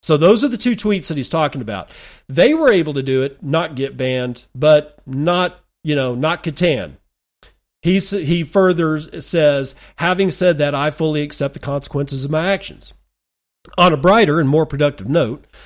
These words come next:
I am proud to have educated thousands on my YouTube channel, Ministry of Nodes,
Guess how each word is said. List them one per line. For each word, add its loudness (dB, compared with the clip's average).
I 2
am 0
proud 2
to 0
have 2
educated -2
thousands -2
on -4
my -6
YouTube -4
channel, -4
Ministry -4
of -8
Nodes, -2